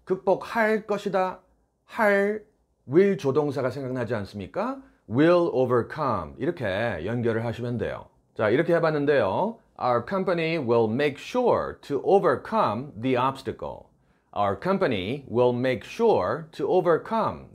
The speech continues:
the obstacle. Make sure to 동사 원형은 반드시 뭐뭐 하다,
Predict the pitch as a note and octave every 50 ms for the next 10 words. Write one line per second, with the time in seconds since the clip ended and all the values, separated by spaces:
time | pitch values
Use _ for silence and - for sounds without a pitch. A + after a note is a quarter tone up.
0 | E2+ G2 A#2 A#2+ A#2+ B2 C#3 D3 - - - F#2+ - - C#2+ - - - _ _
1 | _ _ _ - B2 F3+ A3+ B3 A#3 - - - A#3+ A3 A3 A3 A3 G#3+ - -
2 | G#3+ G3+ G3 F#3+ F#3+ D#3+ D#3+ F3 E3+ F3+ E3+ D#3+ D3 C#3 C3+ C3 C3 C3+ D#3 G#3
3 | B3 C4 C4 - - _ _ - A#2+ D3+ G3 G#3+ A#3 G#3+ G3+ A3 F3 D#3 D#3 E3+
4 | E3 D#3+ E3 C#3 C3 G#2 E2 -